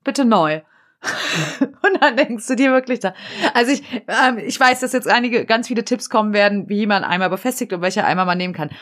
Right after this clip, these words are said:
Ich möchte auch sagen, dass es keine endgültige Lösung ist, so wie es gerade ist. Nur wir wissen noch nicht hundertprozentig, ob der Q jetzt auf der Wiese stehen bleibt oder ob der auf eine andere geht. Und ich werd mir jetzt nicht da irgendwie was hinbauen,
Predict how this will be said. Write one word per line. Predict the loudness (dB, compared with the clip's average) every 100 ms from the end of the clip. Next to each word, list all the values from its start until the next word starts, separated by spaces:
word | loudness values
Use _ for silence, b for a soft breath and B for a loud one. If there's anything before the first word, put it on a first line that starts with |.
| B B
Ich | 0
möchte | 2 4
auch | 2
sagen, | 2 0
dass | -2
es | -6
keine | -2 0 0
endgültige | 0 -2 0 -2 0 0
Lösung | 2 2 0
ist, | -2 -2
so | -4
wie |
es | -4
gerade | 0 0 0
ist. | -2 0
Nur | 0
wir | -2
wissen | -2 0
noch | 0 2
nicht | -2 -2
hundertprozentig, | 0 0 0 -4 -4 -6 -6 -6
ob | -2
der | -2
Q | -4 -4 0
jetzt | 0 -2
auf | -2
der | 0 0
Wiese | -2 -4
stehen | -2 -2 0
bleibt | 0 0
oder | -2 -2
ob | -2
der | -4
auf | -2
eine | -2
andere | 0 0 -2
geht. | -2 -4 -6 b b b b b b _
Und | -6 -2
ich | -4 -6 -2
werd | 0 2
mir | 4
jetzt | 2 2
nicht | 0 2
da | 2
irgendwie | 2 2 2
was | 2
hinbauen, | 2 2 4 4 4 0 -4